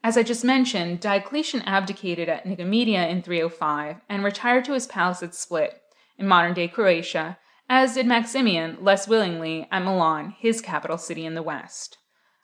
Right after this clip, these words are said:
Why did Diocletian retire? Historians have puzzled over this question, but most agree that his age,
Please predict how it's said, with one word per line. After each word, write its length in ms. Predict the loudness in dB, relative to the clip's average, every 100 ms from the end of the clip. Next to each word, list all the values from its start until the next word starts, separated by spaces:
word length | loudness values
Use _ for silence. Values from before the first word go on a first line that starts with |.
| _
Why 220 | 4 6 6
did 100 | 4
Diocletian 600 | 4 2 -2 -6 -4 -6
retire? 600 | -4 -2 2 2 0 -4 _ _ _ _ _ _ _ _ _
Historians 560 | -4 0 0 0 0
have 140 | 0 -2
puzzled 400 | 0 2 2 0
over 220 | 0 0
this 180 | -4 -6
question, 640 | -6 -8 -8 -12 -12 -16 _ _ _ _ _
but 380 | 4 6 4 0
most 460 | 4 6 6 2 -4
agree 300 | 2 2 4
that 100 | 2
his 140 | 0
age, 440 | -2 -2 -4 -8